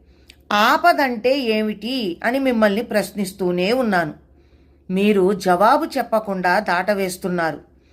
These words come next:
ఇదేమి ధర్మం? తెలియని దానిని తెలియజెప్పడం తమ వంటి విఘ్నుల ధర్మం కదా"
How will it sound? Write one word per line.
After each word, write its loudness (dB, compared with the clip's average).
ఇదేమి 2
ధర్మం? 0
తెలియని 4
దానిని 0
తెలియజెప్పడం 0
తమ 2
వంటి 2
విఘ్నుల 2
ధర్మం 0
కదా" 2